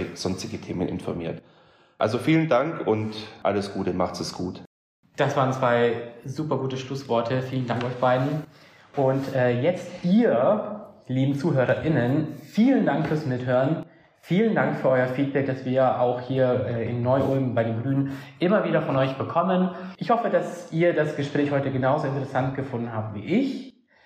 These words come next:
Speaker 2: Die wichtigen und interessanten Links, ähm, ihr findet ihr wie immer unten in den Notes zu dieser Folge. Und bitte denkt daran,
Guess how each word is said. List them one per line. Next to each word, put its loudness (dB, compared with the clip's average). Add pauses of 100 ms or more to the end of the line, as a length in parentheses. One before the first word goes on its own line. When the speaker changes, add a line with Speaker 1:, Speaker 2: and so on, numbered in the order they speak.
(180)
Speaker 2:
Die -2
wichtigen 0
und 0
interessanten -2
Links, -2
ähm, 2
ihr -4
findet -4
ihr -2
wie -4
immer -4
unten -8
in -4
den -8
Notes 0
zu 0
dieser 2
Folge. 0 (360)
Und 0
bitte 2
denkt 2
daran, -2